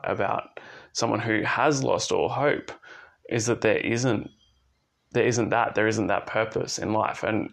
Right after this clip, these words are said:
that can happen to anyone, from, from someone who's perfectly well off to someone who doesn't have a home to someone who's a billionaire. It,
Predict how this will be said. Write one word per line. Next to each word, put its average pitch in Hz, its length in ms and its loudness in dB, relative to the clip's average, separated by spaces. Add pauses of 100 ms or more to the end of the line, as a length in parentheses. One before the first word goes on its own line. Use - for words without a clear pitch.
(140)
that 131 160 2
can 160 140 -2
happen 156 300 0
to - 120 0
anyone, 107 520 0
from, 113 640 -2 (640)
from 127 200 0
someone 117 280 2
who's 110 260 0 (160)
perfectly 113 440 -2
well 104 240 2
off 143 240 4
to 117 100 -2
someone 110 280 0
who 107 420 0 (340)
doesn't 113 400 0
have 120 280 0
a 135 100 0
home 110 360 2
to 113 120 -2
someone 110 320 0
who's 110 480 0
a 107 420 0
billionaire. 113 600 2 (560)
It, 127 240 0